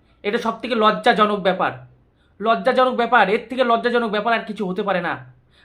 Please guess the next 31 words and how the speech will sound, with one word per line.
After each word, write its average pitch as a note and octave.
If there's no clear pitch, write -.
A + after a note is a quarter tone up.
আর G3+
এই A#3
যে C4
পাপটা B3+
করেছেন, B3+
দুই G#3+
হাজার B3
ছাব্বিশে G#3
যদি C4
আপনারাও B3+
ভোটটা B3
দেন A#3+
তৃণমূল B3
সরকারকে, C4
আপনারাও B3
এই B3
পাপের A#3+
ভাগীদারি G3
হবেন, E3
আপনারাও B3+
হবেন C4
এই C4
পাপের B3+
ভাগীদারি। A#3
প্রভু G#3+
জগন্নাথ A3
দেব C4+
আপনাদের G#3
ক্ষমা G3
করবেন E3+
না। C3